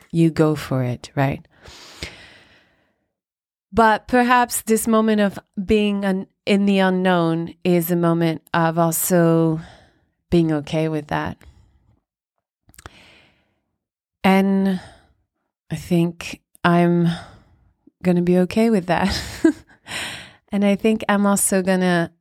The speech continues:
have to say that I'm gonna deal with the craziness around me and, and be okay with the outcome,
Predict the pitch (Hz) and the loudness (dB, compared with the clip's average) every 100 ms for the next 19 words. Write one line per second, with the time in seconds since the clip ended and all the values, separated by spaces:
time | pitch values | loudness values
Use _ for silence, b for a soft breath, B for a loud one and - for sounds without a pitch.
0 | _ _ _ _ _ _ 175 190 175 190 | _ _ _ _ _ _ -2 -2 0 -4
1 | - 196 185 185 180 160 147 - - _ | -2 2 2 2 2 2 0 -10 -20 _
2 | _ _ _ _ _ _ 185 196 220 214 | _ _ _ _ _ _ -2 2 4 4
3 | 208 226 226 208 196 185 - 196 190 185 | 4 2 2 0 -2 -8 -4 -2 -2 -4
4 | 175 170 - 165 160 160 160 156 151 - | -4 -6 -6 -6 -6 -6 -4 -4 -6 -8
5 | 165 156 156 160 160 - _ _ _ _ | -4 -2 0 -2 -6 -12 _ _ _ _
6 | _ _ _ _ _ _ _ _ _ _ | _ _ _ _ _ _ _ _ _ _
7 | _ 190 190 185 190 185 - 190 175 175 | _ 2 2 2 2 2 -2 -4 -2 -4
8 | 170 175 165 165 165 - 151 147 151 | -6 -6 -2 -2 -2 -8 -10 -10 -16